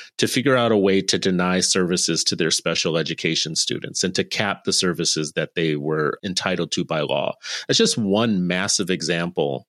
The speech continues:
of systemic failure of how we treat these students that you could localize to other states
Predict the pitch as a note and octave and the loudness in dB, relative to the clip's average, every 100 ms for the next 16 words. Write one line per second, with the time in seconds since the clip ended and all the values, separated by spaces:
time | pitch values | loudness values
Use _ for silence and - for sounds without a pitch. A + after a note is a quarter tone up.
0 | - - - F#2 - F#2 - - F#2+ E2+ | -8 -2 -2 0 -2 -2 -4 -2 0 0
1 | D#2 D2+ - - E2+ D#2+ - F#2 - D#2+ | 0 -2 -2 -2 -4 -2 -2 -4 -4 -4
2 | - - A2 E2+ - - - - G2 G2+ | -2 0 2 0 -2 -6 -10 -6 -2 0
3 | A2+ G2+ F2+ G#2 G#2 F2+ E2 E2 - F#2 | 2 2 4 2 2 0 0 0 -2 -2
4 | F#2+ F2+ G2 - D2 - - - | -2 0 0 0 -2 -4 -4 -6